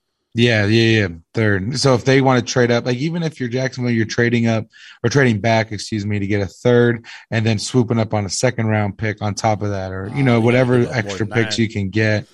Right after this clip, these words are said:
Speaker 2: Trey Lance
Speaker 1: Well, no,
Speaker 2: got
Speaker 1: way
Speaker 2: three
Speaker 1: more than
Speaker 2: first
Speaker 1: that, but I'm just
Speaker 2: rounders.
Speaker 1: saying. Yeah, I'm just saying, like, if that's the case, you know what I mean? Like, you're just, you're just hoping and praying that something like this happens. 'Cause if Jacksonville can get more picks, right? Like,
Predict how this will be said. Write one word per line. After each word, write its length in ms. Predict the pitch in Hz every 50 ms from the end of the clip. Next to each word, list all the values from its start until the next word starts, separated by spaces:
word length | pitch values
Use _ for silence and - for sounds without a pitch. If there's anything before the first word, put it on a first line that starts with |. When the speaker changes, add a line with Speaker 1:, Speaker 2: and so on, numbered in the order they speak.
| _ _ _ -
Speaker 2:
Trey 220 | - - 123 117
Lance 160 | 113 123 131
Speaker 1:
Well, 80 | 151 165
no, 200 | 170 160 135 127
Speaker 2:
got 40 | 120 147
Speaker 1:
way 80 | 170 165
Speaker 2:
three 80 | 147
Speaker 1:
more 100 | 123 113 107
than 80 | 98 107
Speaker 2:
first 80 | 101
Speaker 1:
that, 40 | 101 107
but 40 | 117
I'm 120 | 120 120
just 240 | 120 123 113 - 92
Speaker 2:
rounders. 100 | 113 113
Speaker 1:
saying. 360 | 107 104 101 95 92 95 90 _ _ _ _ _ _ _ _ _ _ _ _ _ _ _ _ _ - - - - - -
Yeah, 200 | 131 139 135 127
I'm 100 | 123 135 135
just 180 | 131 - -
saying, 300 | 131 127 127 123 113 110
like, 180 | 107 101 98 107
if 120 | 107 - -
that's 260 | 123 117 110 - -
the 100 | - 104
case, 460 | - - 120 113 110 104 - - -
you 60 | 113
know 80 | 110 107
what 80 | 104
I 60 | 107 104
mean? 240 | 104 107 113 117 110
Like, 180 | 101 95 90 _ _ _ - - - - _ _ _ - - - _ _ _ -
you're 180 | 135 139 143
just, 360 | 131 123 147 135 110 - 143 135
you're 120 | 123 120
just 160 | 120 104 -
hoping 640 | - - 117 127 123 123 - 107 98 95 98 104 104 -
and 160 | 113 107 98
praying 480 | - - 117 113 110 104 98 95 101 95
that 220 | 95 95 - -
something 320 | - - 117 107 - 107 104
like 160 | 101 95 87
this 180 | - 101 90 -
happens. 300 | 104 98 92 - 110 -
'Cause 140 | - 123 113
if 80 | 117 107
Jacksonville 460 | 110 131 156 190 180 190 190 180 165
can 160 | 175 - 117
get 180 | 104 110 117 110
more 160 | 113 104 98
picks, 460 | - _ - 117 110 101 - - - -
right? 220 | 104 107 110 110
Like, 220 | 110 104 92 -